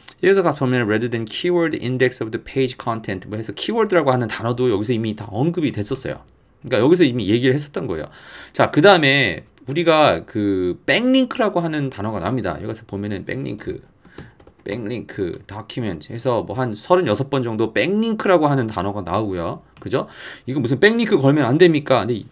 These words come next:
다큐멘트, 그러니까 특허에서 얘기가 나왔었던 거예요. 그리고 하이퍼링크라고 하는 단어가 나왔었고요. 뒤에 가서 보면요. 하이퍼텍스트 스트럭처라고 하는 게 나와요. 그러니까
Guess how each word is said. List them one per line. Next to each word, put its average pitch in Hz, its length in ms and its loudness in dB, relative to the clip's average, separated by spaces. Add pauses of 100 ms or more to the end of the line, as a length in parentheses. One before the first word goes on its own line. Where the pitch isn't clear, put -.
(100)
다큐멘트, 208 560 0
그러니까 123 260 0
특허에서 214 600 4
얘기가 120 220 4
나왔었던 101 480 -4
거예요. 85 220 -8
그리고 117 200 -4
하이퍼링크라고 175 880 0
하는 113 160 -2
단어가 95 280 -6
나왔었고요. 90 580 -6 (540)
뒤에 185 160 8
가서 196 180 6
보면요. 135 460 0
하이퍼텍스트 220 720 -2
스트럭처라고 151 640 2
하는 120 120 -4
게 101 120 -4
나와요. 80 340 -6
그러니까 113 480 -4